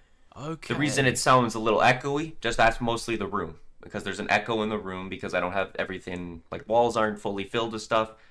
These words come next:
Speaker 2: There's
Speaker 1: Yeah.
Speaker 2: little gaps here and there, and it's just not as close to my mouth as, you know, it should be. Like,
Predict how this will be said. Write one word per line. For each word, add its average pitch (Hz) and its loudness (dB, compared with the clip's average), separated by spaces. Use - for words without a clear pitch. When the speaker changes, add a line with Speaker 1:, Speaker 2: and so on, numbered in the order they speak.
Speaker 2:
There's 104 -6
Speaker 1:
Yeah. 104 -6
Speaker 2:
little 87 0
gaps 113 4
here 113 0
and 107 -2
there, 104 0
and 90 0
it's 104 -2
just - -4
not 104 6
as 95 0
close 98 -2
to - -4
my 92 2
mouth 95 0
as, 85 -6
you 98 -6
know, 85 -2
it 85 -8
should - -4
be. 87 -6
Like, 85 -4